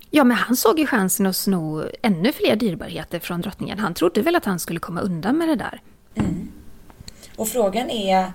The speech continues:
Speaker 2: vad som hade hänt om han inte hade upptäckts.
Speaker 1: Ja, ja, men verkligen. Och den allra dyraste saken då som han tog, det var ett kungligt fotoalbum.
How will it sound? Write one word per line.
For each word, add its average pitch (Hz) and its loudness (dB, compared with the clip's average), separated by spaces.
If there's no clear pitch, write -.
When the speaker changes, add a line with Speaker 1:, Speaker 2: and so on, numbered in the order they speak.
Speaker 2:
vad 208 0
som 202 -4
hade 185 0
hänt 226 -4
om 170 2
han 190 -2
inte 175 -6
hade 160 -2
upptäckts. - -8
Speaker 1:
Ja, 202 4
ja, 220 6
men 208 6
verkligen. 202 0
Och 226 6
den 233 4
allra 247 6
dyraste 254 4
saken 175 0
då 156 -2
som 170 -2
han 160 -6
tog, 262 4
det - 0
var 190 2
ett - -2
kungligt 165 0
fotoalbum. 185 2